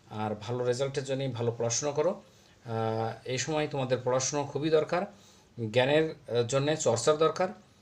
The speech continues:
চর্চা হলে মানুষ সফলতায় আসতে পারে।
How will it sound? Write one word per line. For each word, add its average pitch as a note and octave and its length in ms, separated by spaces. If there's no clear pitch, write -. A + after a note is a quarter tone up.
চর্চা C3+ 420
হলে E3 240
মানুষ C#3 520
সফলতায় B2 560
আসতে A#2 200
পারে। D#3 200